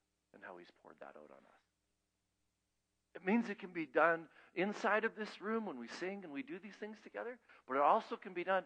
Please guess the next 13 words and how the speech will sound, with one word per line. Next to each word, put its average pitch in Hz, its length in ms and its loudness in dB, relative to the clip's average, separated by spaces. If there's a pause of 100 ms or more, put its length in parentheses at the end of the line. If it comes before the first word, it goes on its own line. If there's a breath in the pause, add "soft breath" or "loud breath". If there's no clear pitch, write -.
(140)
outside 131 520 -8
of 107 60 -12 (100)
this 113 100 -16 (180)
room. 101 220 -20 (300 loud breath)
That 156 160 6
your 165 200 4
act 190 360 0
of 175 120 4
worship 196 460 2
can 190 400 4
be 185 360 -2 (840)
your 127 80 -10
response 135 500 -2